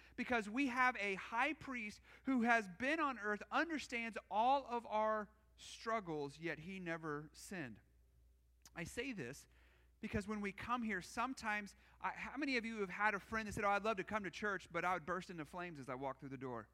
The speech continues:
right? I've heard that a bunch. Like, "Oh, I'd love to come to church, but, you know, if I walk in, you know, God's gonna strike me down and when I walk through." No.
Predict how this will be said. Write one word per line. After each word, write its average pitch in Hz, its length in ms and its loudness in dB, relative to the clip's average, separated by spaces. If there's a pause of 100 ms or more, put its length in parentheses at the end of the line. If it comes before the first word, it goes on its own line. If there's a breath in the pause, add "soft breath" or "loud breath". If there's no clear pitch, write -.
(380 soft breath)
right? 151 220 -2 (240)
I've 254 100 4
heard 247 160 4
that 226 140 6
a 185 60 2
bunch. 160 440 -2 (260 soft breath)
Like, 196 160 4
"Oh, 202 40 10
I'd 220 240 10
love 220 180 4
to 220 60 0
come 202 160 2
to 185 40 -4
church, 202 380 4
but, 165 160 -2
you 160 140 -4
know, 160 140 2
if 160 100 -2
I 226 160 6
walk 175 380 4
in, 160 260 0
you 160 100 -4
know, 156 160 0
God's 185 300 2
gonna 175 180 -2
strike 180 380 0
me 170 100 -4
down 190 320 2
and 160 80 -2
when 160 100 0
I 156 80 0
walk 165 300 2
through." 180 380 -2 (3500 soft breath)
No. 190 320 4